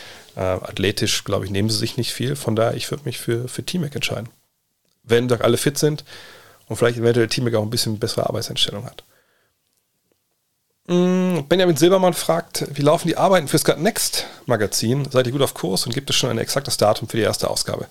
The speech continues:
Ich bin schon ein bisschen hyped. Ich habe gestern noch drüber gesprochen, ähm,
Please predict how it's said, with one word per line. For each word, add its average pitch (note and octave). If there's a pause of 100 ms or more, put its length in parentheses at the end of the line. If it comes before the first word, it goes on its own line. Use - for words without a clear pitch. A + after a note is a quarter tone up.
(380)
Ich -
bin C3
schon C3
ein G#2
bisschen A2+
hyped. -
Ich B2
habe C#3+
gestern D#3
noch D3+
drüber C3+
gesprochen, B2 (520)
ähm, A#2